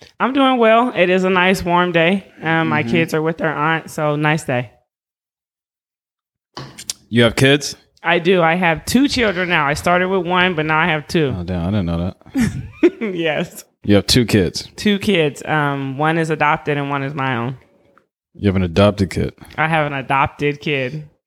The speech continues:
Speaker 2: Is it, like, a adopted, adopted kid or just like, "Oh,
Speaker 1: It's
Speaker 2: my
Speaker 1: black
Speaker 2: cousin's staying
Speaker 1: adopted.
Speaker 2: at, staying
Speaker 1: It's
Speaker 2: at the
Speaker 1: black
Speaker 2: house with me"?
Speaker 1: adopted, but it, oh,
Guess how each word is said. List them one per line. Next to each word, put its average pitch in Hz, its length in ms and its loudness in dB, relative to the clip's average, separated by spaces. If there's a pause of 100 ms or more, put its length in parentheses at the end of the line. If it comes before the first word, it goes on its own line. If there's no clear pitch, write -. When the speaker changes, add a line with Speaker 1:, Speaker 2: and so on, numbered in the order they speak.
(220)
Speaker 2:
Is 98 200 -4
it, 101 120 0
like, 101 180 2
a 95 220 0
adopted, 110 580 0
adopted 123 440 2
kid 123 260 4
or 104 180 2
just 98 240 -4
like, 95 220 -4
"Oh, 90 300 -6 (360)
Speaker 1:
It's - 140 -6
Speaker 2:
my 110 100 4
Speaker 1:
black 180 120 2
Speaker 2:
cousin's 120 380 2
staying 113 360 4
Speaker 1:
adopted. 101 260 0
Speaker 2:
at, - 60 -12
staying 110 240 2
Speaker 1:
It's 107 80 2
Speaker 2:
at 104 60 2
the 101 40 -4
Speaker 1:
black 104 180 4
Speaker 2:
house - 120 -2
with 226 80 -2
me"? 196 80 -4
Speaker 1:
adopted, 190 460 -4
but 165 160 -2
it, - 340 -12
oh, 151 260 -4